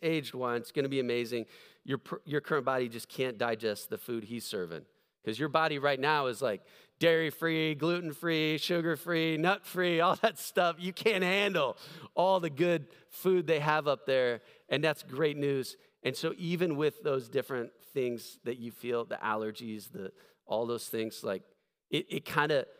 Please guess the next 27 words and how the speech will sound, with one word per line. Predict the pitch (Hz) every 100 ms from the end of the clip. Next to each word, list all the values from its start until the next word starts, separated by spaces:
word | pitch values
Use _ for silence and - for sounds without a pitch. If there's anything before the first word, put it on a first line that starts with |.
| _ _ -
adds | 135 151 143
to | - 135
what | 135 -
Paul's | 120 110 -
saying, | 113 113 104 101
that | 101 -
it, | 135 -
that | 139
it's | 120 -
going | 165 135 135 143 139 -
to | 127
just | 110 123 107 - -
add. | 107 101 87 80 82 _ _
The | -
suffering | - - 151 135 160 151 135 135 98
now | 101 95 90 85 _ _ _ -
is, | 120 107 -
it | 160 147
only | 139 117 110
adds | 95 85 73 73 - _ _
to | -
the | 92
glory | - 92 90 90 80 67 - _ _ -
that | -
is | -
to | -
come. | _ -